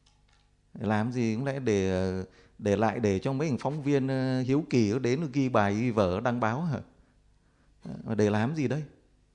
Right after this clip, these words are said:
Mình sống với con người ấy, không đủ, sống với súc vật như vậy, lấy cái đó làm vui để làm chi vậy? Thành ra nó không có cái nghĩa như vậy. Nó là đạo. Thành ra nó có cái nghĩa là để nhiếp chúng sinh,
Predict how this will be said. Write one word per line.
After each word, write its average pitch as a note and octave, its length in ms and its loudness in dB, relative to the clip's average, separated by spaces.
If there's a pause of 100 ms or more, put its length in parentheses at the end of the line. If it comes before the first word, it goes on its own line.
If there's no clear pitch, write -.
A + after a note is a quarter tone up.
(400)
Mình A2+ 100 -2
sống D3 240 0
với G#3 80 0
con D3+ 220 -2
người B2 260 4
ấy, D3 140 -2 (680)
không C#3+ 240 -4
đủ, A#2 440 0
sống C#3+ 240 -4
với F3 80 -4
súc - 240 -6
vật B2+ 200 -2
như C#3+ 100 -6
vậy, B2 180 -4
lấy A#2+ 160 0
cái F#3 120 -8
đó D#3 100 -4
làm C3 200 -4
vui C3+ 220 -2
để G#2+ 80 -2
làm F#2+ 80 -4
chi C#3 220 -4
vậy? B2+ 100 -10 (380)
Thành A#2+ 100 -2
ra C3+ 60 0
nó F3 80 0
không F#3 280 2
có F#3 100 -4
cái F#3 160 2
nghĩa F#3 280 6
như F#3 100 2
vậy. A#2+ 200 2 (560)
Nó F3+ 140 -4
là D3+ 120 2
đạo. A#2 380 2 (640)
Thành A2+ 140 0
ra C3+ 80 2
nó D#3 100 0
có E3+ 100 -2
cái E3+ 160 -2
nghĩa D#3+ 440 2
là A#2 160 0
để F#2+ 160 0
nhiếp D3+ 240 2
chúng C#3+ 200 -4
sinh, C3+ 200 -2